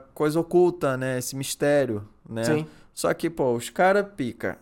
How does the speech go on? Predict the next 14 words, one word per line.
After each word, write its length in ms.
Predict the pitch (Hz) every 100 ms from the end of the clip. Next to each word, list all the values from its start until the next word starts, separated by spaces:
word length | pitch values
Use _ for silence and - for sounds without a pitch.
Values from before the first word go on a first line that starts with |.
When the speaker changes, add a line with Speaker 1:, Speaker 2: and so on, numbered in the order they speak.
| _
Speaker 1:
fazem 680 | - - - 143 165 185 139
isso, 300 | 139 - 175 - _ _ _ _ _ _ _ _ -
porque 300 | 151 - 170
quem 200 | 254 214
sou 240 | - 202
eu, 300 | 160 170 247 233 - - _ _ _ -
né, 320 | 135 165 180 165 - -
pra, 540 | 135 139 143 135 120 117
pra 160 | 139
achar 240 | 139 - 143
que 140 | 135
isso 260 | 135 - 135
não 120 | 131
funciona, 640 | - 127 - 117 104 101